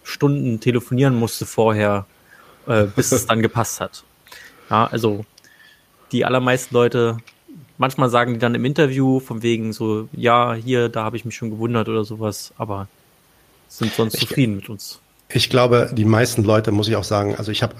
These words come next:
Speaker 2: öfter mal den Eindruck gehabt bei Leuten, die gesagt haben, die Fragen sind super und dann kamen sie in den Podcast und dann habe ich gemerkt, na, also so genau hast du die Fragen jetzt doch nicht gelesen. Die meisten Leute haben ja auch extrem, <coughs>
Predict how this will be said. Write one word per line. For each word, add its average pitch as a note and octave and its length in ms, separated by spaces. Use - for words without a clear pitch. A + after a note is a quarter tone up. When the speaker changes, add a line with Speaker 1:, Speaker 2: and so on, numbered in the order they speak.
Speaker 2:
öfter A#2+ 240
mal A2 120
den G#2+ 140
Eindruck A2 280
gehabt G#2+ 260
bei A2 100
Leuten, G#2+ 280
die G2+ 80
gesagt G2 260
haben, G2 100
die G2 80
Fragen G2+ 340
sind G2 200
super A#2 340
und G2+ 140
dann G#2 100
kamen G#2 180
sie G2+ 100
in G2+ 40
den G2+ 80
Podcast G#2 420
und G2+ 60
dann G2 100
habe G2 120
ich - 60
gemerkt, F#2+ 300
na, G#2+ 120
also G2+ 160
so A#2 180
genau G#2+ 260
hast G#2 140
du - 60
die G2+ 80
Fragen F#2+ 240
jetzt F#2 180
doch F2 80
nicht F2+ 160
gelesen. F2 360
Die G2+ 80
meisten A2 280
Leute A2+ 220
haben A2+ 100
ja G#2 120
auch A2+ 160
extrem, A2 500
<coughs> - 0